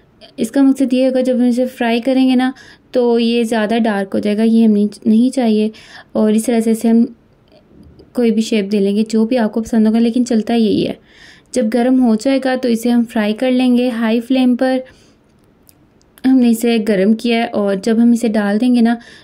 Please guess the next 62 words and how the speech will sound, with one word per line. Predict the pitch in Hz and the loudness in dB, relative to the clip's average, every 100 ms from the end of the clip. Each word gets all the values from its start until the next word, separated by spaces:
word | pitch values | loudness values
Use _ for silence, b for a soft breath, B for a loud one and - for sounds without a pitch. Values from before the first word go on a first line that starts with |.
| B | B
तो | 240 | -8
क्रंची | - 294 277 277 285 | -2 2 2 4 2
होना | 262 233 | 0 0
चाहिए | 233 220 214 | -2 0 0
किसी | 220 226 220 | -2 -4 -4
तरह | 214 - | -4 -4
से, | 214 | -4
तो | 226 240 | -2 0
लो | 214 202 | 0 0
कर | 202 - | -2 -4
देंगे | - 196 196 | -2 -2 -2
फ्लेम, | 202 196 | -2 -2
ठीक | 202 233 | -2 0
है। | 269 | 0
शुरू | 269 233 | 0 2
में | 233 240 | 2 2
हाई | 226 214 | 2 2
है | 240 | 0
फिर | 247 247 | 0 0
लो | 214 196 | 2 0
कर | 202 | -2
दिया। | 185 - 202 - b b b b | -4 -6 -6 -10 b b b b
इस | 240 | 0
तरह | 262 | 0
से | 254 | 0
हम | 262 | 2
इसे | 247 247 | 2 0
गोल्डन | 208 220 208 240 | 0 2 2 2
कर | 240 220 | 2 2
लेंगे। | 220 240 | 2 2
बहुत | 214 220 247 254 | 2 0 0 -2
अच्छा | 233 262 | -2 -2
कलर | 277 247 240 | 0 0 2
होगा | 240 214 | 2 0
गोल्डन | 220 220 214 220 | 0 2 2 2
देंगे | 220 208 220 | 2 2 2
जो, | 226 240 - - | 0 -2 -6 -4
और | 220 | 0
ये | 214 240 240 - | 2 0 -4 -2
क्रंची | 247 233 226 254 | 2 2 2 0
भी | 269 | 2
ऐसे | 233 226 | 0 -2
ही | 240 | 0
होंगे | 226 202 214 | 0 0 -2
जब | 226 | 0
हम | 226 | 0
इसे | 226 - | 0 -4
अच्छा | - - 269 | -10 -6 -2
गोल्डन | 233 220 220 214 | 0 0 2 0
कलर | 214 208 208 202 | 0 -2 -4 -4
देंगे। | 208 196 196 190 B B B B - | -2 -2 -4 -8 B B B B -4
इतना | 269 294 | 0 0
सा | 294 | 0
देना, | 277 277 254 | 2 2 0
इससे | 254 247 | -2 -2
ज़्यादा | 233 214 | -2 0
नहीं | 233 247 | 0 2
देना | 240 233 | 2 2
वरना | 233 220 | 2 2
वो | 214 | 0
जल | 214 185 | 0 -2
जाएंगे। | 190 190 196 | -2 -6 -8